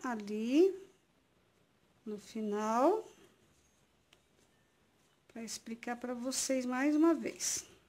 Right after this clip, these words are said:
Então, cheguei aqui, fiz os oito, oito pontos altos,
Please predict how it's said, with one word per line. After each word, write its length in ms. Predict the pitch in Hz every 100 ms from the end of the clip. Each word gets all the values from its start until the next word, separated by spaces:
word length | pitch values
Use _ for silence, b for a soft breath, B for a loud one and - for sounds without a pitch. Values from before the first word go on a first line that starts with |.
| _ _ _ _ _ _ _ _ _ _ _ _ _ _ _ _ _
Então, 160 | - 196
cheguei 460 | - 220 196 214
aqui, 480 | 220 220 - 262 349
fiz 240 | 349 254 233
os 220 | 214 208
oito, 260 | 208 214 - - -
oito 260 | 247 233 -
pontos 420 | - - 202 226
altos, 600 | 262 330 381 440 370 -